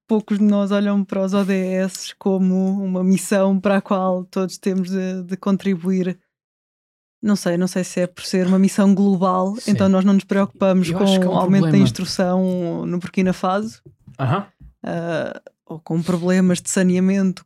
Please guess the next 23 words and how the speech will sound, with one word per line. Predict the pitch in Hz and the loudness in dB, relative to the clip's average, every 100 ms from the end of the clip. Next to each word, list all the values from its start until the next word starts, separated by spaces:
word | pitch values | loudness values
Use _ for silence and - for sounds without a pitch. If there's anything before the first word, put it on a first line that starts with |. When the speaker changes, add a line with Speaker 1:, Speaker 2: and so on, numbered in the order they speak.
| - | -4
Speaker 1:
que | 190 185 | -2 2
nós | 196 190 180 | 2 2 -2
aqui | 185 190 | -4 -4
não | 185 180 | -2 -4
sentimos. | - 185 180 196 208 214 - _ _ _ _ - | -2 -4 0 0 2 0 -4 _ _ _ _ -8
Ah, | 180 | -6
se | 170 | -6
parte | - 185 180 | -6 -6 -6
do | |
problema | 180 185 185 185 | -8 -4 -2 -2
passa | 185 185 - 190 | -4 -6 -6 -12
por | - 190 | -6 -4
aí, | 190 202 220 214 _ _ _ _ 185 | -2 -2 -4 -6 _ _ _ _ -2
mas | 180 180 175 | 0 0 -2
realmente | 180 180 190 196 | -2 0 0 0
é, | 202 208 208 - _ - | -2 -2 -4 -8 _ -10
é | 160 | -2
muito | 180 170 180 | 0 2 2
ambicioso | 175 - 185 190 | 0 -4 -4 0
e | 208 | 2
é | |
muito | 208 214 | 4 4
diferente | 214 196 208 180 165 | 2 0 0 -2 -4